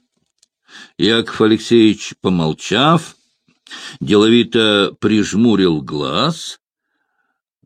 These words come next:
«Жито две десятины». На левой его руке палец пригнулся к ладони. «Проса одна десятина», согнулся другой растопыренный палец.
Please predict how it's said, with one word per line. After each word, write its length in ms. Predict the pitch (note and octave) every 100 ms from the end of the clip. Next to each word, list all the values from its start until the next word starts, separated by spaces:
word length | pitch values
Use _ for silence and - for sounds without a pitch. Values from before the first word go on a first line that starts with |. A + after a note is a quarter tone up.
| _
«Жито 1600 | - D2 D#2 D2 C#2 C#2 E2 A#2+ B2+ - _ _ - F#2+ F#2+ E2+
две 580 | B1 C#2+ C#2 C2 D2+
десятины». 1160 | C#2+ F2+ - - B2 _ - E3 E3 F#3 F#3+ E3 _ _ _ _ _
На 160 | D#2 F#2
левой 320 | G2 F#2+ F#2+
его 180 | F2+ F#2
руке 280 | F2 - F#2
палец 460 | - G2+ F2 -
пригнулся 840 | - F2 D2 G2 F2 F#2 F2+ D2+ - _
к 80 |
ладони. 520 | G#2+ G#2 F#2+ F#2+ F#2 E2 _ _ _ _ _ _ _ _ _
«Проса 1120 | A#2 B2+ B2 A#2 G#2 - G2 G2 F2 D#2 C2 - _ _
одна 440 | F2 E2+ B1+ C2+
десятина», 800 | - - - A2+ E3 F3+ F#3+ F3 _ _ _ - -
согнулся 560 | - A#2+ G#2+ A#2+ -
другой 460 | A#2 A#2+ G#2+ A#2 A2+
растопыренный 640 | A2 - A2+ A#2+ A2+ A2+
палец. 520 | - A2+ A#2 A2+ -